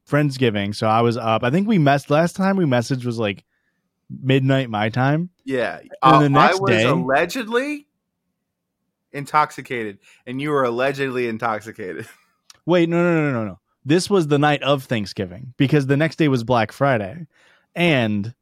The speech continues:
Speaker 2: Oh, yeah.
Speaker 1: I went Black <laughs> Friday shopping. Which I ex-, famously said I wasn't gonna do, but I
Speaker 2: Yeah.
Speaker 1: needed to go.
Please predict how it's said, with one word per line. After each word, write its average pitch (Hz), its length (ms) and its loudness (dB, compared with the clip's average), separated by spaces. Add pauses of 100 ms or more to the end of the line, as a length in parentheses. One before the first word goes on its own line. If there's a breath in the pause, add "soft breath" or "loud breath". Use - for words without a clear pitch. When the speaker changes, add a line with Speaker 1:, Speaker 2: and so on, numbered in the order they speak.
Speaker 2:
Oh, 139 180 0
yeah. 117 520 -4 (260)
Speaker 1:
I 185 260 4
went 190 220 0
Black 165 240 4
<laughs> - 20 -14
Friday - 300 0
shopping. - 560 -4 (1600 loud breath)
Which 220 240 2
I 208 80 4
ex-, - 300 -4 (460 loud breath)
famously 208 520 4
said 139 200 4
I 127 80 6
wasn't 127 400 4
gonna 113 180 2
do, 98 280 2
but 160 320 4
I 147 140 4
Speaker 2:
Yeah. 139 80 2
Speaker 1:
needed 143 340 2
to 131 100 0
go. 104 360 0